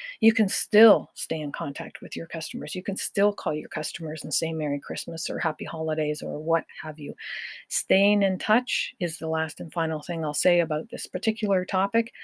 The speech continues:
Happy networking, and please reach out to me because I am a happy networker. You can reach me and find me on all kinds of social platforms as Tracy Parnell.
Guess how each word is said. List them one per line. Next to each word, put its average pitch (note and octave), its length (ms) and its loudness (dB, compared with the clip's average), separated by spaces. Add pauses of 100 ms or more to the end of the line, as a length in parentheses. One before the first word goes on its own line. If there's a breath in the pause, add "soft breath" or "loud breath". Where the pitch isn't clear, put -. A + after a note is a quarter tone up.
(140 loud breath)
Happy A#3+ 260 10
networking, G3+ 580 6
and G3 120 -4
please D#4+ 240 0
reach A#3 200 8
out C#4 180 8
to - 100 -4
me D3 120 2
because D#3+ 280 0
I F3 300 0
am B3 300 2
a - 60 -4
happy E3+ 300 -6
networker. F#3+ 560 -2 (360 loud breath)
You E3 180 -4
can E3+ 180 -4
reach G#3 320 0
me A3 100 8
and G#3 140 4
find F#3 240 -2
me F#3+ 100 0
on E3 220 -2
all F3+ 140 -4
kinds F3+ 260 -4
of F3 60 -6
social F3+ 340 -2
platforms G3 540 -4
as - 140 -10
Tracy D#3+ 400 -4
Parnell. G3 360 2